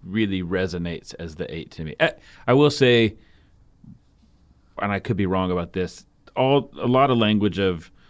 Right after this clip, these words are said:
wings and lines of integration and disintegration. And what I have found is, as a father, as a husband, as a businessman, as a friend, as a creator, uh, hopefully as a healthy human,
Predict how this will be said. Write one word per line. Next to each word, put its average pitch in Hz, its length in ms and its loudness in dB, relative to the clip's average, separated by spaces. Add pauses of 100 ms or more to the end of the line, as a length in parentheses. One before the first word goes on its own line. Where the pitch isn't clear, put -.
(220)
wings 107 720 0
and 90 280 -8
lines 98 400 -2
of 87 100 -4
integration 92 540 -4
and 82 100 -6
disintegration. 87 760 -8
And 80 120 -10 (600)
what 123 180 0
I 120 80 4
have 110 120 0
found 127 360 4
is, 98 300 2 (1040)
as 104 220 -2
a 95 80 -4
father, 107 460 2
as 90 120 0
a - 40 -8
husband, 101 500 -4
as 82 100 -6
a 90 60 -6
businessman, 90 720 -4
as 82 100 -12
a 78 60 -14
friend, 90 480 -6
as 78 100 -12
a - 40 -16
creator, 85 720 -4 (640)
uh, 85 200 -6
hopefully 110 460 -2
as 92 120 -2
a 90 40 -4
healthy 98 340 -4
human, 92 560 -2